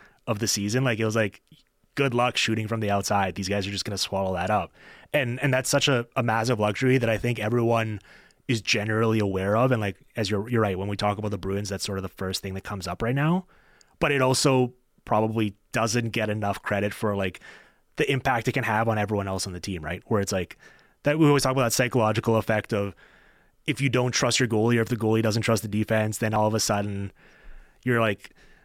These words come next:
covering something that you shouldn't have because you don't trust that someone else is gonna be there. And in this case, it makes everyone's life so much more simple when it's like, if I do my job, I know the goalie will do his, and I won't be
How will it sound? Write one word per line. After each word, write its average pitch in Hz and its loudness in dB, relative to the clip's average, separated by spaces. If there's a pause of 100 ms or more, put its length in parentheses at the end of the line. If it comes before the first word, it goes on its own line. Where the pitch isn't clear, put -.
(340)
covering 143 2
something 135 2
that 123 2
you 120 2
shouldn't 127 2
have 127 4
because 117 2
you 123 4
don't 117 2
trust 123 2
that 123 0
someone 120 2
else 117 2
is 127 0
gonna 123 2
be 120 4
there. 123 4
And 123 4
in 113 0
this 135 2
case, 135 2
it 123 2
makes 127 0
everyone's 117 2
life 110 2
so 117 0
much 110 -2
more 113 -2
simple 110 2
when 110 2
it's 110 -4
like, 101 -4
if - -4
I 135 4
do 165 2
my 117 2
job, 127 2
I 127 0
know 117 4
the 113 2
goalie 110 2
will 113 2
do 113 0
his, 117 0
and 113 0
I 113 2
won't 113 0
be 110 0